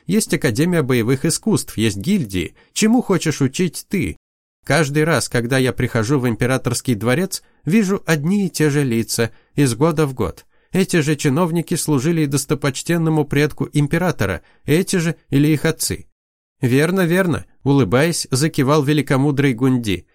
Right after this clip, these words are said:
«Их семьи поколениями доказывали преданность мне и стране. И поколениями не покидали Киньян. Они не знают ничего о жизни за его оградой,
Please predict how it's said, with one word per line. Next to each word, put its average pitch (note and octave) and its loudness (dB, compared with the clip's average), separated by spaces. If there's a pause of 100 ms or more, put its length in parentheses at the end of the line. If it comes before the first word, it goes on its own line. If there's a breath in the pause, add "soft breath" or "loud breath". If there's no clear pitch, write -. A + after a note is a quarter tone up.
(200)
«Их C#3+ 2
семьи C3+ 2
поколениями C3+ 0
доказывали G#2 0
преданность G2 -2
мне B2 2
и D3+ 0
стране. A#2 -2 (460)
И A2 0
поколениями G#2+ 0
не E3 0
покидали G#2 0
Киньян. D#3 -2 (420)
Они G3+ 2
не F#3+ 4
знают E3 2
ничего C#3 2
о F#2 0
жизни A#2+ 0
за G2+ 0
его G#2 2
оградой, B2 0